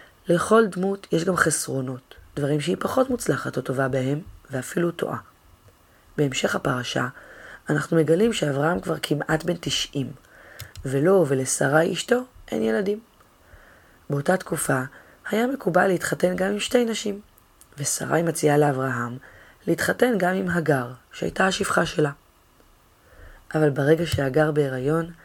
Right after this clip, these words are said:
שרי מתחרטת על ההצעה הזו, ומתייחסת להגר כל כך לא יפה, ממש מענה אותה עד שהגר בורחת. מלאך מוצא אותה במדבר ליד הבאר,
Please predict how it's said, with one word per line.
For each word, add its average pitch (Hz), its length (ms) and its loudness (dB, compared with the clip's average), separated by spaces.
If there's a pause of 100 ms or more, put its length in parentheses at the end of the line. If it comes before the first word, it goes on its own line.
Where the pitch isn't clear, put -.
(420)
שרי 170 340 2
מתחרטת 151 720 0
על 175 100 2
ההצעה 170 380 0
הזו, 170 260 0 (520)
ומתייחסת 165 560 0
להגר 151 380 4
כל - 120 -2 (120)
כך - 280 -2
לא 170 80 2
יפה, 147 320 0 (680)
ממש 208 300 0
מענה 170 380 2
אותה 196 240 -2 (140)
עד 143 160 -2
שהגר 143 380 0
בורחת. 135 560 -6 (1400)
מלאך 180 540 2
מוצא 147 260 0
אותה 156 180 2
במדבר 143 460 0
ליד 139 220 2
הבאר, 131 400 -6